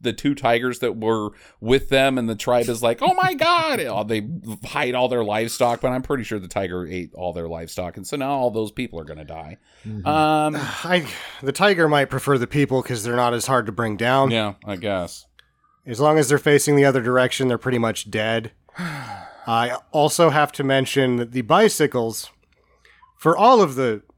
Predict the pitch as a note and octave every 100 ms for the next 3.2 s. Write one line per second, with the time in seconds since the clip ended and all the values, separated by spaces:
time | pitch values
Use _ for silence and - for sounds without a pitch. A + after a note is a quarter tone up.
0 | _ _ - D#3+ D3 A#2+ A#2+ A2 A2+ A#2
1 | A2+ - - A#2+ A2+ A2 A2 A#2 G2+ A2+
2 | A#2+ A2+ E3+ E3+ D3 C#3+ C3 - - B2
3 | A#2 A2